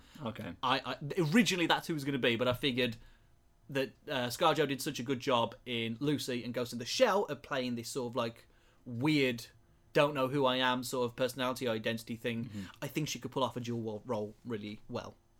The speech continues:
Speaker 2: So your first part of the Black Widow movie is, uh, Widow essentially falling from grace. She has to work against a network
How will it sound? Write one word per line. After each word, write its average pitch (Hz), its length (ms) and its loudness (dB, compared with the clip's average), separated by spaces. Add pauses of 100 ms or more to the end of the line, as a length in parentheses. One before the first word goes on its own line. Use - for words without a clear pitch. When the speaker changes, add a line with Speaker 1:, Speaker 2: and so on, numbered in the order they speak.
(880)
Speaker 2:
So - 100 0
your 196 120 4
first 285 360 6
part 151 260 4
of 117 240 -2
the 113 80 -6
Black 117 200 -2
Widow 117 180 0
movie 117 380 0
is, 123 440 2
uh, 135 200 4
Widow 180 260 8
essentially 156 840 6
falling 151 460 2
from 135 180 0
grace. 120 240 0
She - 180 -2
has - 300 2
to 135 280 4
work 147 260 6
against 131 320 2
a 139 80 -4
network 139 580 2